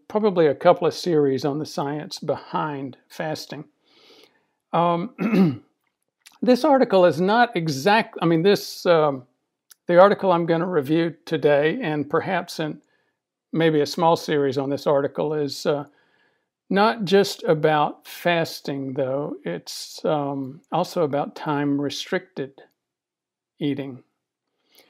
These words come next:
So, <clears throat> in case you haven't heard, the, um, Nobel Prize last year was won, uh,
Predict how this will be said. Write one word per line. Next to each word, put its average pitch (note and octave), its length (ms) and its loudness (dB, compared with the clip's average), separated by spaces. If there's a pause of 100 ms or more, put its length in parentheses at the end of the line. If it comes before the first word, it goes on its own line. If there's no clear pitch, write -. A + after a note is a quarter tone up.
(200)
So, F#3 540 6 (100)
<clears throat> - 100 -10
in E3 840 -2
case C4 300 4
you A3 100 6
haven't E3+ 300 8
heard, D#3 480 4 (440)
the, E3 640 -4 (260)
um, D#3 540 -8 (1500)
Nobel F#3+ 400 8
Prize E3 520 4
last E3+ 380 2
year F3+ 240 4
was D3+ 220 0
won, D3 560 0 (840)
uh, D#3+ 220 0